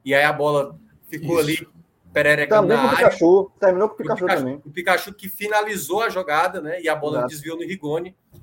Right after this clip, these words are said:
Speaker 1: e foi pra escanteio. E ali era, era o Fortaleza dizendo pro São Paulo que bastava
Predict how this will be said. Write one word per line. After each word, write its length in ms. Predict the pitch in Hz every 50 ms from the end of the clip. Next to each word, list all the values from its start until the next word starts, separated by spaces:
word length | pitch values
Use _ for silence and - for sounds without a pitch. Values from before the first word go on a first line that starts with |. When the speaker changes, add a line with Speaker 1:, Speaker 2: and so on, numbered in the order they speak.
| _ _
Speaker 1:
e 60 | 131
foi 160 | - 151 151
pra 160 | 151 156 160
escanteio. 540 | 165 160 - - 190 190 - - 131 123 123
E 100 | 165 233
ali 240 | 262 254 240 240 254
era, 320 | 254 254 262 269 262 - -
era 280 | 156 190 240 285 269 202 190
o 160 | 196 196 175 175
Fortaleza 760 | - 208 208 208 220 208 180 165 175 185 185 190 233 233 233 _ _ _ _ _
dizendo 380 | 156 208 196 143 175 190 214
pro 140 | 202 214 208
São 180 | - - 196 190
Paulo 260 | - 185 185 196 196
que 100 | - 214
bastava 640 | 208 202 190 196 - - 160 165 175 175 214 233